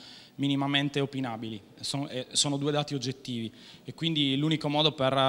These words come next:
riuscire a, a combinare qualcosa di buono è mettere,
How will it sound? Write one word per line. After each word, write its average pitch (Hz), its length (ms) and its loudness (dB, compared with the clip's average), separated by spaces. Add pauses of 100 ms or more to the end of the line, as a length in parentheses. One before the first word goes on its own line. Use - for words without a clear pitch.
(100)
riuscire 143 640 2
a, 131 220 0 (220)
a 131 120 -6
combinare 147 540 0
qualcosa 143 380 -2
di 151 80 -2
buono 147 400 2
è 127 40 -2
mettere, 127 720 0